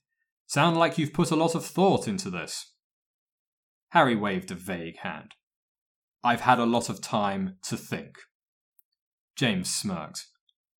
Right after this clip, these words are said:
"Bit of a loner in school, were you?" Harry looked up sharply, still hidden by the mask.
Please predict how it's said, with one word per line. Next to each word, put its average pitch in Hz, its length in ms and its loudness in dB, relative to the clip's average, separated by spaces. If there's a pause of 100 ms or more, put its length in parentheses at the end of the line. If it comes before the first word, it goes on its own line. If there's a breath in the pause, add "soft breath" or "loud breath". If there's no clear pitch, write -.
(300)
"Bit 135 80 4
of 151 80 4
a 151 60 4
loner 165 340 4
in 160 80 0
school, 120 640 4
were 98 200 2
you?" 135 360 0 (1300)
Harry 131 280 6
looked 120 260 -2
up 104 140 0
sharply, 87 680 0 (160)
still 165 300 2
hidden 110 340 0
by 95 140 -2
the 92 80 -4
mask. 87 500 -4